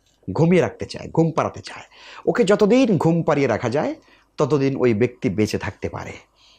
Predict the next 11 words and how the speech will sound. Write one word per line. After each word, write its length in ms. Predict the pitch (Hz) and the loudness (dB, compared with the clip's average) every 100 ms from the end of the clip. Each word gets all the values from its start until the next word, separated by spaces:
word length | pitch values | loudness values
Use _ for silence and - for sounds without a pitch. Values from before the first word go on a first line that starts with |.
| - | -2
এই 80 | 147 | 0
জন্য 180 | 143 135 | 0 -2
তাকে 240 | 127 131 | -2 -2
কেমো 260 | 107 107 120 | -2 -2 0
দেয়, 200 | 101 101 | -2 -2
আরও 200 | - 233 | -2 0
অনেক 180 | 170 - - | -2 -6 -6
মেডিসিন 360 | 113 120 120 - | -4 -4 -6 -10
ইত্যাদি 280 | 104 104 98 | -6 -6 -4
দিয়ে 200 | 95 156 | -4 -4
তাকে 280 | 311 - | -4 -6